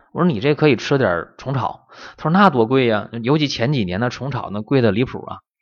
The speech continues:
这两年因为反腐送礼的少了，还便宜一点儿。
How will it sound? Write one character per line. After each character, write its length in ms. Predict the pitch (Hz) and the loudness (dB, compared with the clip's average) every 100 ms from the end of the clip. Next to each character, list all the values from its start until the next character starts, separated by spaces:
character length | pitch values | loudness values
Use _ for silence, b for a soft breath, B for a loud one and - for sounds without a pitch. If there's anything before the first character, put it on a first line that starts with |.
| _ _ _ _ - | _ _ _ _ 2
这 140 | 160 | 6
两 180 | 127 95 | 6 4
年 240 | 90 107 | 0 -2
因 120 | 123 | 0
为 80 | 120 | -2
反 260 | 117 98 131 | 0 -2 -4
腐 180 | 107 92 | -8 -8
送 220 | - 123 | -4 -4
礼 120 | - | -4
的 100 | 113 | -4
少 240 | 113 - | -2 -4
了， 140 | - 90 | -6 -8
还 120 | - | -10
便 320 | - 90 87 | -14 -12 -6
宜 80 | 107 | -6
一 60 | 87 | -6
点 100 | |
儿。 80 | - | -10